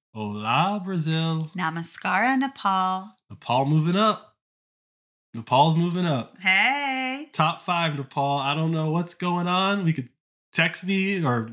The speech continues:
Speaker 1: email me, but you guys are number, what? One, two, three, four, five? That's a fa-, that's the fastest ever anyone's gone from not on the charts to five.
Speaker 2: We love you.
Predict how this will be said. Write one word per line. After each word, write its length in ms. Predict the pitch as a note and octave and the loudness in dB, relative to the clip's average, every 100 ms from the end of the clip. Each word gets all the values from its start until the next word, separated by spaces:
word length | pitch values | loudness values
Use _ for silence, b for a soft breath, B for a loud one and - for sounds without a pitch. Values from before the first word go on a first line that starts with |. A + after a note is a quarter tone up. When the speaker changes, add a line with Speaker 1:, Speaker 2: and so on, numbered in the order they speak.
| - | -2
Speaker 1:
email 360 | E3+ F#3 F#3 F#3 | 0 2 0 0
me, 180 | G3 | 0
but 260 | G3 C#3+ B2+ | 0 0 0
you 80 | D3+ | 0
guys 280 | E3 E3 C#3+ | 2 0 -2
are 40 | |
number, 360 | D3+ D3+ C#3+ A#2+ | -2 0 2 0
what? 420 | A#2 A#2 G2 _ | 0 -4 -4 _
One, 180 | A#2 B2+ | -8 -8
two, 340 | - C3 B2+ | -6 -8 -6
three, 300 | B2+ B2 B2+ | -8 -10 -10
four, 240 | B2 B2+ A#2+ | -10 -14 -14
five? 640 | - C3 C#3 F#3 C4 - _ _ _ - | 2 4 6 4 0 -8 _ _ _ -8
That's 160 | D3+ | -6
a 40 | - | -4
fa-, 260 | - B2+ B2 | 0 0 2
that's 140 | D#3 | -2
the 80 | B2 | -4
fastest 400 | B2 B2 - B2 | -4 -2 -4 -6
ever 220 | B2+ A2+ | -4 -2
anyone's 320 | A2+ A2+ A2 | -2 -4 -6
gone 180 | A2+ G#2+ | -6 -6
from 220 | - G#2+ | -6 -10
not 220 | A2+ A2+ | -4 -2
on 120 | A2+ G#2+ | -2 -4
the 80 | |
charts 440 | G#2 - A2+ G2+ - | -8 -4 -4 -4 -8
to 180 | G#2 F#2+ | -12 -14
five. 320 | F#2+ E2+ - _ A3 | -14 -16 -16 _ -4
Speaker 2:
We 80 | |
love 300 | B3+ C4+ C#4 | 0 2 0
you. 540 | C4+ C4 B3+ B3+ B3+ | -2 -6 -6 -6 -8